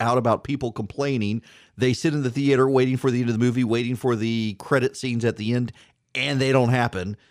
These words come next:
and people get very upset about it. Uh, there's no need to get upset about it. There are no credits, uh, extra credit scenes at the end. It's, it's, it really is a well-done movie.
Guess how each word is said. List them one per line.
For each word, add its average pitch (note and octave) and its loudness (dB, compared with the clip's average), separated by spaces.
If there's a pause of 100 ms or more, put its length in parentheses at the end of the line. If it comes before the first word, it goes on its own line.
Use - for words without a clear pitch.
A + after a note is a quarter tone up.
(140)
and A2+ -2
people A#2+ -2
get A2 -4
very A2 0
upset F#2 -4
about C#2+ -8
it. - -18
Uh, G#2 -2
there's G#2+ -4
no C3 0
need D3 -2
to F#3 -4
get E3 2
upset D#3 -2
about A2+ 2
it. A#2 -4 (340)
There A#2 2
are C#3 8
no D3 2
credits, - -2
uh, A2+ 2
extra - -6
credit A#2+ -2
scenes A2 -4
at G#2 -2
the F2+ -10
end. F2 -6 (480)
It's, C3 -4
it's, F#3 -2
it G3 -4
really F#3 2
is B2+ 0
a B2+ 4
well-done A#2 2
movie. G2 0